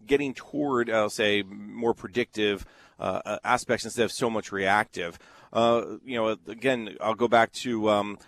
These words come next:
high value assets, another really big focus area from the Office of Management and Budget. Uh, D H S conducted system architecture reviews and risk and vulnerability assessments, and those findings are making agencies better,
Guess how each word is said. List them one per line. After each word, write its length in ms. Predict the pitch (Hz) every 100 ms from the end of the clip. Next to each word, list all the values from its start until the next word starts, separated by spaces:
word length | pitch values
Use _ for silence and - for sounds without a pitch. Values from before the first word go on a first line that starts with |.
| -
high 180 | 139
value 300 | 120 127 120
assets, 360 | 117 117 110 -
another 260 | 110 113 110
really 180 | 113
big 240 | 104 98 -
focus 520 | - 110 110 117 -
area 340 | 98 98 95
from 500 | 92 - 107 107 107 -
the 140 | 107 98
Office 280 | 104 -
of 80 | 107
Management 380 | 101 101 95 98
and 80 | 95
Budget. 360 | 110 98 98 - - - - -
Uh, 180 | 107 107
D 200 | 117 147
H 120 | 147
S 120 | 135
conducted 800 | 147 123 123 120 120 107 - 113
system 520 | - - 123 - 123
architecture 480 | 117 - 135 131 131
reviews 560 | 110 107 131 135 113 98
and 120 | 101
risk 200 | 123 -
and 100 | 107
vulnerability 560 | 120 117 120 127 120 110
assessments, 500 | - 101 - 95 107
and 100 | 107
those 200 | 127 -
findings 560 | - 113 117 110 104
are 60 | 101
making 500 | 101 113 - 120 110 -
agencies 540 | 117 107 110 117 104
better, 560 | 90 92 110 117 113 107